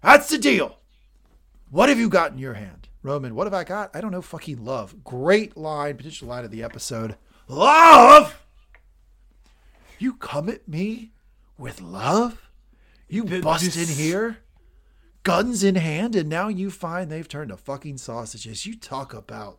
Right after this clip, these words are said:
Speaker 1: love? You should have trusted me."
Speaker 2: The disdain in his voice when you say, "You
Speaker 1: Love?
Speaker 2: come at me with love."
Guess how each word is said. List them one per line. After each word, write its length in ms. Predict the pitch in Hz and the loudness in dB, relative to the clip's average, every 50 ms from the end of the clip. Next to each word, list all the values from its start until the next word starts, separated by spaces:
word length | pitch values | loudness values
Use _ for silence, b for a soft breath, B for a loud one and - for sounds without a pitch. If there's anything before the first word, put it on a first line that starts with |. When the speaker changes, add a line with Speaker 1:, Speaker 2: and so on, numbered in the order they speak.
| _ _ _ | _ _ _
Speaker 1:
love? 480 | - 92 - 147 180 202 208 - - _ b b b b b b b b b b b b b _ _ - 123 | -16 -10 -4 -4 -4 -4 -4 -8 -16 _ b b b b b b b b b b b b b _ _ -14 -12
You 440 | 113 120 147 160 175 180 185 196 | -6 -4 -2 0 2 2 0 0
should 340 | 185 - - - - 156 160 | -2 -4 -6 -2 0 2 2
have 220 | 156 160 143 - - | 2 2 0 -4 -10
trusted 580 | - - - 156 151 - - - 123 101 123 | -12 -6 -4 -4 -4 -4 -8 -12 -18 -20 -20
me." 160 | 120 117 - _ _ _ _ _ _ _ _ _ _ _ - _ _ _ _ _ - | -20 -20 -20 _ _ _ _ _ _ _ _ _ _ _ -20 _ _ _ _ _ -12
Speaker 2:
The 160 | 147 156 147 | -10 -10 -10
disdain 1200 | 135 127 170 175 170 - - - - - - - - _ - 214 170 165 175 180 151 131 110 101 | -10 -8 -8 -8 -8 -8 -10 -10 -10 -10 -10 -12 -12 _ -12 -12 -10 -8 -8 -8 -8 -10 -12 -12
in 120 | 101 107 123 | -14 -12 -10
his 200 | 135 135 127 110 | -10 -12 -12 -12
voice 440 | 101 131 127 120 104 101 - - | -12 -12 -10 -10 -12 -12 -16 -16
when 140 | - 113 104 | -18 -18 -16
you 100 | 101 101 104 | -14 -10 -8
say, 40 | 107 | -6
"You 40 | 107 | -4
Speaker 1:
Love? 400 | 120 139 151 220 262 254 - - | -4 0 2 4 4 4 4 2
Speaker 2:
come 200 | 143 147 160 170 | -2 -6 -6 -8
at 140 | 190 180 170 | -8 -10 -8
me 200 | 165 165 160 156 | -6 -6 -6 -6
with 320 | 127 107 123 110 - - 117 | -8 -10 -14 -14 -16 -18 -20
love." 800 | 110 107 104 107 - 113 120 113 - 117 156 151 135 - - | -20 -18 -16 -12 -10 -8 -8 -6 -6 -6 -8 -8 -10 -14 -18